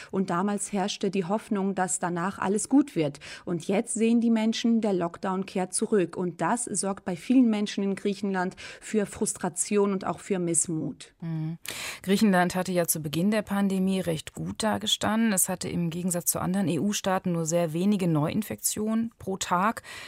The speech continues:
Speaker 2: Jetzt allerdings sind die Zahlen rapide gestiegen. Mittlerweile kommt das elf Millionen Land auf etwa zweitausendfünfhundert neue Corona-Fälle täglich.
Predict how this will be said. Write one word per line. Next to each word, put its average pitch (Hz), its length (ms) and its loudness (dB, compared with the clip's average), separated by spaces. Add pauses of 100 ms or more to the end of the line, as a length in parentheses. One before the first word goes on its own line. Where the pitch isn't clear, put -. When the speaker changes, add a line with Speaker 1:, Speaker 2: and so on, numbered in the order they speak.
(280)
Speaker 2:
Jetzt 208 340 2
allerdings 214 340 0
sind 202 140 0
die 202 80 -6
Zahlen 185 400 2
rapide 175 360 -4
gestiegen. 196 420 0
Mittlerweile 175 500 0
kommt 170 300 -2
das 165 220 2 (100)
elf 175 340 0
Millionen 175 480 2
Land 180 340 4
auf 165 260 -2
etwa 165 360 -4
zweitausendfünfhundert 175 1300 0
neue 165 240 2
Corona-Fälle 160 760 0
täglich. 190 600 -2